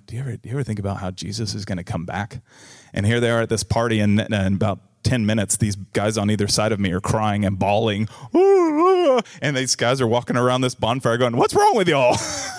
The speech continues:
And I just, I could not escape that fact that, that Jesus' return was imminent. And eventually, my freshman year in, in college, um, I came to the conclusion and realized that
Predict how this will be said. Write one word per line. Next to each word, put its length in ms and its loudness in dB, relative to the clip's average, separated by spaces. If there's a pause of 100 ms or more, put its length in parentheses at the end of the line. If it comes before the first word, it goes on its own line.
(800)
And 140 0
I 100 0
just, 300 0
I 60 2
could 180 -2
not 180 2
escape 440 -2
that 260 0
fact 440 -2
that, 220 0 (380)
that 280 -2
Jesus' 580 0 (920)
return 560 0
was 240 0 (140)
imminent. 480 -2 (340)
And 320 0
eventually, 360 0
my 140 0
freshman 360 -2
year 140 2
in, 160 -2
in 180 -2
college, 400 -2 (760)
um, 380 -2 (120)
I 400 -2 (640)
came 180 0
to 60 2
the 80 -2
conclusion 520 0
and 100 0
realized 560 -2
that 520 -4